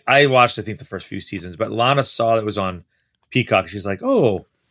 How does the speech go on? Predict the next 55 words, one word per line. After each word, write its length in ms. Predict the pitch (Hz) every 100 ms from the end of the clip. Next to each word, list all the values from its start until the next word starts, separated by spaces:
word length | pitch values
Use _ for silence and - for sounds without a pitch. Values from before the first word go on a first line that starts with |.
| _ _
that's 160 | - 185
a 80 | 139
cool 260 | - 113
show. 240 | 104 - 113
Like, 160 | 117
what's 180 | 131 135
that 140 | 143 131
about?" 320 | 101 90 -
So 120 | 107
we 60 | 107
talked. 240 | 101 92
She 100 | -
goes, 120 | 101
"Oh, 80 | 175
let's 160 | 160 -
try 200 | 165 165
that." 240 | 165 113
So 120 | -
we've 120 | 117
been 100 | 117
watching 300 | 107 110 -
it 100 | 101 - -
and 200 | 104 -
here 240 | 98 95
and 120 | 90
there. 180 | 92 95
And 140 | 98 87 _ _ _ _
again, 280 | - 131 135
first 320 | - 151 151
season 320 | - 143 120 117
is 320 | 107 - - _ _ -
probably 180 | 120
one 160 | 110 104
of 60 | 92
the 80 |
best 340 | 80 95 - -
ones, 460 | 82 80 80 - - _ _ _ _ -
but 140 | 139
it 80 | 143
is 160 | 185
very 320 | 135 139 135 131
interesting. 460 | 135 135 - 101
It's 100 | 92
kind 140 | - 135
of 60 |
a 60 | 110
cool, 680 | - 127 120 117 107 104 - _ _ _ _ _
like, 160 | 117 135
well, 120 | 208
what 240 | 214 -
would 200 | 170 160 127
the 80 |
regular 400 | 113 110 98 95
person 440 | 90 101 95 95 92
do? 360 | 98 90 -